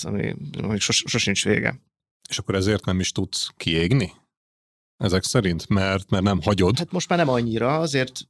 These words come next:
Speaker 2: Vagy most azért van a szervezetfejlesztés a cégnél, hogy még esélyed se legyen
Speaker 1: Igen,
Speaker 2: a jövőben
Speaker 1: igen,
Speaker 2: kiégni?
Speaker 1: igen. Aha, igen, mert azt szerintem az akkor van, hogyha vagy nem állsz le, túl, túl sok a siker, és, és ugye kapod a benzint, és nem, nem bírsz leállni, az, az, az, az egy ké-, nem, nem tudsz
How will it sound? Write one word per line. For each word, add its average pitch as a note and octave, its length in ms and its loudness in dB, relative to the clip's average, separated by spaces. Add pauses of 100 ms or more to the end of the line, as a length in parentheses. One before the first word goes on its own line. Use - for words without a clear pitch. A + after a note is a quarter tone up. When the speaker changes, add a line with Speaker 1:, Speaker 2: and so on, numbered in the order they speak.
(100)
Speaker 2:
Vagy A#2 160 4
most A2 160 2
azért G2+ 200 4
van F#2+ 120 4
a G2+ 180 2
szervezetfejlesztés F2+ 800 2
a E2 40 -2
cégnél, F2 340 0
hogy E2+ 100 2
még F2 140 0
esélyed E2+ 340 0
se - 140 0
legyen E2+ 240 2
Speaker 1:
Igen, - 140 4
Speaker 2:
a - 40 4
jövőben F#2+ 280 4
Speaker 1:
igen, A#2 160 2
Speaker 2:
kiégni? F2+ 280 2
Speaker 1:
igen. C#3+ 240 -4
Aha, F#3+ 420 0
igen, A2+ 240 -2
mert D3 140 0
azt D#3 80 0
szerintem E3+ 240 0
az G#3 60 4
akkor E3+ 180 0
van, D3 100 2
hogyha C3 220 0
vagy C3 280 0 (360)
nem B2+ 200 0
állsz A2+ 240 0
le, A#2+ 200 0 (580)
túl, C#3+ 240 2 (200)
túl C3 220 2
sok - 200 -2
a A2 220 2 (220)
siker, A#2 600 2
és, - 460 0
és A2 200 -4
ugye A2+ 140 0
kapod A#2+ 260 2
a G#2 60 2
benzint, A#2+ 560 2
és G2+ 100 0
nem, A#2 160 0
nem A2 160 -2
bírsz G2 180 -4
leállni, C3+ 460 2
az, A2+ 200 0
az, G2 200 0
az, A2 240 -2
az - 120 -4
egy A#2 80 -6
ké-, - 240 0
nem, B2 100 2
nem B2 120 2
tudsz - 200 -8